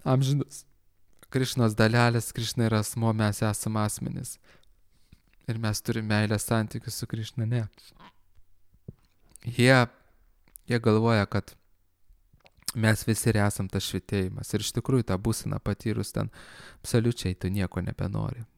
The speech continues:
Nei valgyt, nei miegot, nieko. Tai jie stengiasi tą būseną dvidešimt keturias valandas per parą panirt. Taip, tai yra baisi ekstazė, tai yra tikrai ekstazė. Tai yra tikrai ananda. Ir jau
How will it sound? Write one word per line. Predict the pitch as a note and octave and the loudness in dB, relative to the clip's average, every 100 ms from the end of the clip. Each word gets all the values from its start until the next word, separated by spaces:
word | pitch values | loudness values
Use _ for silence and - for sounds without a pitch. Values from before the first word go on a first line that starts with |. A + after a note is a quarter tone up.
| G2+ | -6
Nei | F#2 | -2
valgyt, | G#2 A#2+ B2 G2+ - | 2 0 0 -4 -6
nei | G2 | -6
miegot, | G2+ G#2+ G#2+ - B2 | -4 -4 -6 -4 -6
nieko. | A#2+ - - - _ _ _ _ _ _ - | -6 -8 -14 -18 _ _ _ _ _ _ -6
Tai | |
jie | G#2+ A#2+ A2+ | 0 0 0
stengiasi | - C#3+ C3 A2 - - | 2 4 4 0 -4 -4
tą | G#2+ G#2 | -2 0
būseną | A#2+ A2 G2 F#2+ G2 | 0 0 -2 -2 -2
dvidešimt | A2 A2 - A2 | -2 -2 -2 -6
keturias | A2 G#2 - G#2 G#2 | -4 -4 -4 -4 -2
valandas | G2+ G#2 G2 - | -2 -4 -8 -8
per | - | -6
parą | A2+ G#2+ F#2 | -2 0 -2
panirt. | - E2+ F2+ - - - - - | -4 -4 -6 -10 -18 -20 -20 4
Taip, | D#3 D#3+ - | 6 6 2
tai | A2 | -2
yra | G#2 | 0
baisi | G#2+ C#3+ - A2 | 4 4 4 -2
ekstazė, | - - B2 G2 G2 | -4 -2 -2 -2 -6
tai | - A2+ | -6 -4
yra | A2 | -4
tikrai | A2+ - B2 C3 | -8 -4 -2 -2
ekstazė. | A#2 A2+ - A2+ F#2 D#2 - - - - - - | -6 -8 -2 0 0 -2 -12 -20 -20 -20 -20 -8
Tai | A2 | -4
yra | A2 | -2
tikrai | A#2+ C#3 D3 | 0 4 6
ananda. | B2+ A#2+ C#3+ C3+ F2+ D#2 - - - - - - - - - _ _ _ _ _ _ _ _ _ _ - - | 6 6 6 6 0 -4 -10 -20 -20 -20 -20 -20 -20 -20 -20 _ _ _ _ _ _ _ _ _ _ -8 2
Ir | B2 | 6
jau | B2 | 8